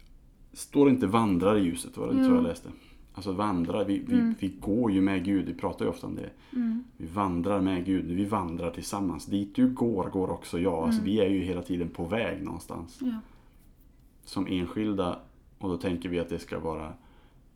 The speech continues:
Speaker 1: i vår gemenskap också som en par. Och då vandrar vi, då vill vi inte vandra i mörker mot varann, för då kommer vi splittras och dras isär.
Speaker 2: Mm.
Speaker 1: Utan vi vill vandra i ljuset, och då är det ju självklart,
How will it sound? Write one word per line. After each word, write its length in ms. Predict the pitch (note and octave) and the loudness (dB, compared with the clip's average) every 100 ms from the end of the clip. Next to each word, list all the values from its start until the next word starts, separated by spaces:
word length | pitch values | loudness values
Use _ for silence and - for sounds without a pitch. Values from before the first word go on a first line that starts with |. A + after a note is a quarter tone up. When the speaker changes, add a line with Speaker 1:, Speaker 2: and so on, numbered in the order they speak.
| - | -8
Speaker 1:
i 140 | F2+ | -4
vår 160 | E2+ E2 | -2 -2
gemenskap 420 | E2 D#2+ - E2+ | -4 -6 -8 -8
också 300 | - - - | -8 -8 -10
som 160 | - | -8
en 80 | - | -8
par. 480 | - G2 F#2 - - - - - - - | -8 -6 -6 -8 -14 -18 -16 -16 -16 -12
Och 100 | F2+ | -6
då 80 | |
vandrar 540 | F2 G2+ F#2+ E2+ F2 F2 | -2 0 0 0 0 -4
vi, 180 | E2+ E2 | -4 -6
då 100 | E2+ | -2
vill 200 | F#2 G2+ | -2 2
vi 60 | |
inte 180 | F#2+ E2+ | 0 0
vandra 400 | F2 E2 D#2+ D#2+ D#3+ | -4 -4 -4 -4 -4
i 100 | D#2+ | -4
mörker 680 | D#2+ E2+ E3 - - E2+ D#2+ - - | -2 -2 -4 -6 -8 -8 -10 -16 -12
mot 260 | - F2 F2 | -8 -8 -6
varann, 340 | F2 E2+ E2+ | -6 -6 -6
för 120 | F2+ - | -8 -8
då 80 | |
kommer 380 | - - G2 G2+ | -6 -2 0 0
vi 260 | E2 - - - - | -2 -4 -6 -12 -20
splittras 760 | - - - F2+ - - - | -20 -20 -12 -12 -10 -12 -10
och 60 | - | -6
dras 240 | F2+ E2 | -4 -4
isär. 380 | F2 - - F#2+ - C4 | -4 -4 -4 -8 -4 4
Speaker 2:
Mm. 300 | B3 A#3 G#3+ | 4 4 -4
Speaker 1:
Utan 260 | - - F2+ | -8 -4 0
vi 100 | F2 | 0
vill 100 | F2 | 0
vandra 280 | F#2 E2+ E2 | 0 0 2
i 60 | |
ljuset, 480 | F2 C#3 C#3 - - - | 6 6 6 -2 -8 -8
och 120 | G2 | -2
då 80 | F2+ | 2
är 140 | F#2 | 2
det 60 | F#2+ | 2
ju 120 | E2+ | 0
självklart, 600 | - G#2 F2 - D#2+ - | -2 -4 -4 -4 -6 -8